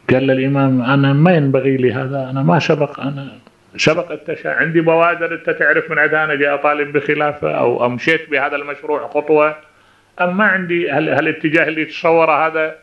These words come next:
ما عندي، ما موجود، ما ينبغي لي هذا". قال له: "أنت الصادق الميمون النقيبة، أصلح أمره يا مالك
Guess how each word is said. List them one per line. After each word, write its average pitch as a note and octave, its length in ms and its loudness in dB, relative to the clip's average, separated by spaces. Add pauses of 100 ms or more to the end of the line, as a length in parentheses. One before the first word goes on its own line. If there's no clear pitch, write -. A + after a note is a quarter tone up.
(160)
ما D3+ 140 0
عندي، D#3 460 -4 (340)
ما E3+ 140 2
موجود، D#3 420 0 (560)
ما F#3 340 4
ينبغي G#3+ 840 2
لي G#3 200 2
هذا". F3+ 500 2 (560)
قال F3+ 160 2
له: F3 120 2
"أنت D#3+ 160 -8
الصادق C#3+ 640 -2
الميمون C#3+ 480 -2
النقيبة، B2 640 -2 (1000)
أصلح G#3 680 0
أمره G3 560 2
يا F#3 180 4
مالك F#3 460 -2